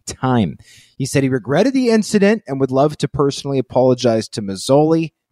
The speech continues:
but has not yet done so. He also declined to address the racial language directed at Masoli during the game.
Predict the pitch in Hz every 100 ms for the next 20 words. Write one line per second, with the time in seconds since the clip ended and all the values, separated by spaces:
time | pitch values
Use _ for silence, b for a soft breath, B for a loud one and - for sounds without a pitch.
0 | _ 165 185 143 123 - 120 127 123 127
1 | 82 71 _ _ _ _ _ - 139 147
2 | 185 180 160 143 - 139 175 190 208 160
3 | 143 139 - 120 120 135 151 123 120 117
4 | 117 110 - 107 104 123 180 170 139 120
5 | 113 113 107 107 104 _ - 104 107 104
6 | 104 98 80